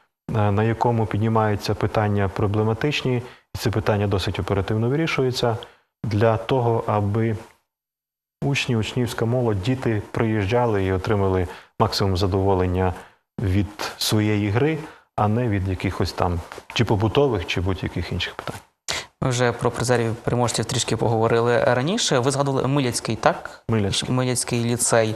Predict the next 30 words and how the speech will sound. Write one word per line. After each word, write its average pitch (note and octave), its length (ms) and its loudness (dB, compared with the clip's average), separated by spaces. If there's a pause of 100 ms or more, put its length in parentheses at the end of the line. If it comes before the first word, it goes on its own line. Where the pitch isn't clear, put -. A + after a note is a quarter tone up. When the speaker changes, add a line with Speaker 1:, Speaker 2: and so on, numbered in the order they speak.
(140)
Speaker 1:
Маль-, A#2 220 2
Малятинський. A2+ 680 0
Speaker 2:
Малятинський, A2+ 580 4
Speaker 1:
Малятинський - 20 0
Speaker 2:
так. F#2 100 -2
Speaker 1:
ліцей. - 160 4 (460)
Speaker 2:
Е, B2 220 4 (100)
на C3 200 4
вашу D#3+ 380 4
думку, C3+ 520 0
от A#2 220 0
їхній B2+ 500 0
приклад, B2+ 600 2
це, C3 640 2 (880)
це - 160 0
і C3 160 2
є D3 160 2
от - 260 0
результат C3+ 880 2
тих - 260 0
цілей, F#3 420 2
які B2+ 200 -2
були C#3 240 2
поставлені C3 1200 2 (320)
ще C3+ 320 4
до B2+ 200 0
того, C3 240 2
як A#2+ 220 -2
проєкт B2 320 0
розпочався? A2+ 720 0